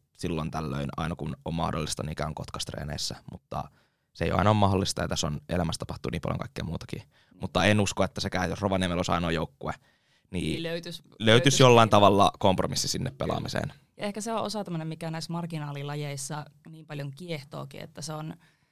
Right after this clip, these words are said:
Speaker 2: se on jotain niin uniikkia ja semmoista tavallaan oman pienen ryhmän juttua, et sit se on niin erikoista, että ihan sama, että mikä se on, että jos se on se yksi tilaisuus vaan päästä tekemään sitä, niin sit sen niinku mielellään hyödyntää tai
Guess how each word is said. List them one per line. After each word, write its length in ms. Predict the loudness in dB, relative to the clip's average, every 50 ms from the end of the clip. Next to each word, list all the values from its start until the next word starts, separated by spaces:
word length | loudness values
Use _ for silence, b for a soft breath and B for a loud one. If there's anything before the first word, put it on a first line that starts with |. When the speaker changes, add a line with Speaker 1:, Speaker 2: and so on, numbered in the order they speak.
| _ _ _
Speaker 2:
se 140 | -14 -10 -8
on 80 | -6
jotain 360 | -6 -6 -4 -4 -4 -2 -2
niin 180 | -2 -4 -4 -6 -6
uniikkia 580 | -6 -4 -4 -4 -4 -6 -8 -12 -12 -10 -8
ja 80 | -8 -8
semmoista 640 | -8 -8 -8 -8 -8 -8 -8 -8 -8 -6 -8 -8 -8 -10 -12 -14 -16 B B B B B B B B B _ _ _ _ _ _
tavallaan 460 | -12 -8 -6 -6 -4 -4 -4 -6 -6 -6
oman 340 | -6 -4 -4 -4 -6 -6 -8
pienen 440 | -8 -8 -6 -6 -6 -8 -8 -10 -10
ryhmän 460 | -10 -10 -10 -8 -8 -8 -8 -10 -12 _ _ _ _ _ _ _ _ _ _ _ _ _ _ -8
juttua, 520 | -8 -8 -8 -10 _ -8 -6 -6 -6 -6 -8 -14 -20 _ _ -14
et 240 | -12 -12 -14 -14 -20 _
sit 180 | -20 -20 -20 -20 _
se 140 | -14 -10 -6
on 120 | -4 -4
niin 140 | -2 -4 -4
erikoista, 440 | -4 -6 -6 -6 -8 -8 -8 -8 -8
että 80 | -8 -8
ihan 180 | -6 -6 -6
sama, 240 | -4 -4 -4 -6 -6
että 120 | -8 -8
mikä 280 | -8 -8 -8 -8 -8 -8
se 100 | -8 -8
on, 100 | -10 -10
että 140 | -10 -10 -10
jos 140 | -8 -8 -8
se 60 | -8
on 120 | -8 -8
se 80 | -8 -6
yksi 260 | -8 -8 -8 -8 -8
tilaisuus 520 | -6 -4 -4 -4 -6 -6 -10 -12 -12 -10
vaan 200 | -8 -8 -8 -8
päästä 260 | -8 -8 -10 -10 -12 -14
tekemään 300 | -14 -12 -8 -8 -8 -8 -10
sitä, 280 | -12 -12 -12 -12 -12 -12 -14 -20 _
niin 180 | -14 -12 -10 -8
sit 140 | -10 -10
sen 160 | -8 -8 -8 -8
niinku 180 | -10 -10 -10
mielellään 540 | -10 -10 -10 -10 -10 -10 -10 -10 -12 -12 -12
hyödyntää 440 | -10 -10 -10 -10 -12 -12 -12 -12 -10
tai 240 | -8 -8 -8 -8